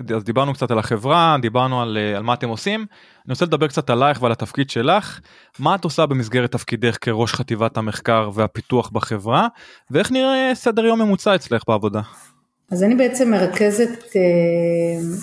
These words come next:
Speaker 2: פעילות של כמה מחלקות, זאת אומרת, יש, אה, תחת המו"פ, אה, אה, אנחנו עוסקים בכמה כיווני מחקר שונים, זה יכול להיות, אה,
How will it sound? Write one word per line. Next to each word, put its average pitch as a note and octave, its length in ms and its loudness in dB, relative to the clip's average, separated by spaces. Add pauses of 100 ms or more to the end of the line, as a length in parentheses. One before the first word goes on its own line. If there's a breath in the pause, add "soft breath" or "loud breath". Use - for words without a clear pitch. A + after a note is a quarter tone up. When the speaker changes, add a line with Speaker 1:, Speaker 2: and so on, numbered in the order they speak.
(120)
Speaker 2:
פעילות G3 320 2
של G3+ 140 2
כמה G3+ 260 2
מחלקות, E3+ 840 -2 (380)
זאת E3+ 100 -12
אומרת, E3+ 200 -2
יש, F#3 240 0
אה, F3+ 60 6 (100)
תחת F#3 320 -2
המו"פ, F3 500 2
אה, F3+ 60 4 (840 loud breath)
אה, E3 380 0
אנחנו E3+ 160 -4
עוסקים F#3+ 340 0
בכמה F#3 760 2 (320)
כיווני F3+ 360 0
מחקר F3+ 500 0
שונים, G3+ 680 2
זה E3+ 80 -6
יכול E3+ 200 -4
להיות, E3+ 240 -4
אה, E3+ 40 0